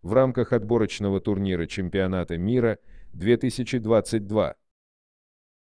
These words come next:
Игра была вялая. На этот матч вышли Черышев, Смолов,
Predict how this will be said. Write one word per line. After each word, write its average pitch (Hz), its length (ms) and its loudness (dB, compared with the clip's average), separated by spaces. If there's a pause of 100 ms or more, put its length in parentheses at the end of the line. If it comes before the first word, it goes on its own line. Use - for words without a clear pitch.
(720)
Игра 101 340 4
была 117 260 4
вялая. 90 560 0 (500)
На 101 220 2
этот 107 240 0
матч 107 280 0
вышли 123 540 0 (260)
Черышев, 120 640 0 (180)
Смолов, 101 580 0